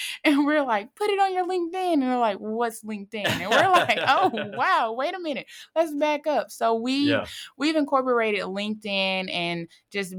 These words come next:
Speaker 2: building your own brand, which has helped
Speaker 1: Right.
Speaker 2: me with, even with my company. I learned so much through the modules to apply to my company, my short-term rental
Speaker 1: Mm-hmm.
Speaker 2: company. Just building your brand and marketing yourself, it's important.
Speaker 1: That's a, that's a good point.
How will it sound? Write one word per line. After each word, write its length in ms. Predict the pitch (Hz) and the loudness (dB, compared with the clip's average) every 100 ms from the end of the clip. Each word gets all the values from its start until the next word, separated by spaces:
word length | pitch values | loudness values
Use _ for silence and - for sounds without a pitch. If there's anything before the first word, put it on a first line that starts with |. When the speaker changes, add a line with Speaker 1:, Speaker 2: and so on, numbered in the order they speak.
| 175 | 0
Speaker 2:
building 400 | 220 226 220 196 | 2 2 0 -2
your 240 | 190 - | -2 0
own 300 | 180 180 175 | 0 -2 -4
brand, 460 | 165 175 165 156 180 | -4 -2 -2 -4 -2
which 260 | 214 - | -4 -4
has 200 | 208 196 | -6 -6
helped 320 | - 233 226 | 0 0 0
Speaker 1:
Right. 60 | 185 | -4
Speaker 2:
me 320 | 185 196 175 | -4 -2 -4
with, 240 | 165 180 180 _ _ | -6 -8 -10 _ _
even 240 | 233 240 | -6 -4
with 140 | 214 190 | -4 -4
my 160 | 170 | -8
company. 520 | 170 175 175 170 160 156 - _ | -6 -8 -8 -6 -8 -8 -18 _
I 80 | 180 | -2
learned 220 | 185 185 | 0 -2
so 100 | 180 | -6
much 260 | 175 160 - | -6 -8 -8
through 220 | 185 180 | -6 -6
the 80 | 165 | -6
modules 680 | 170 160 170 170 147 151 - | -4 0 -2 -2 -8 -8 -12
to 280 | - 165 156 - _ _ _ | -8 -6 -6 -10 _ _ _
apply 460 | 190 - 196 185 180 | -6 -2 0 0 -2
to 160 | - 226 | -6 -4
my 200 | 214 175 | -4 -4
company, 340 | 175 165 - 175 | -6 -10 -6 -8
my 80 | |
short-term 400 | 170 - - 170 | -8 -10 -8 -8
rental 280 | 165 165 165 | -6 -6 -6
Speaker 1:
Mm-hmm. 60 | 190 | -6
Speaker 2:
company. 460 | 160 160 160 156 - _ - | -6 -6 -8 -8 -12 _ -12
Just 260 | 180 160 | -12 -6
building 320 | 185 196 202 | -2 -2 -2
your 100 | 190 | -6
brand 260 | 175 180 175 | -6 -4 -4
and 60 | 170 | -2
marketing 420 | 165 165 170 170 | -2 -2 -6 -8
yourself, 380 | 160 160 160 160 | -8 -6 -6 -6
it's 160 | - 165 | -8 -10
important. 600 | 160 - 175 156 - - _ _ _ - - | -12 -4 -4 -2 -8 -16 _ _ _ -20 -6
Speaker 1:
That's 300 | 120 151 - | -2 -2 -2
a, 240 | 160 156 120 | -2 -2 -2
that's 180 | 160 | -6
a 40 | 170 | -6
good 200 | 151 143 | -12 -8
point. 340 | 147 143 95 | -6 -6 -8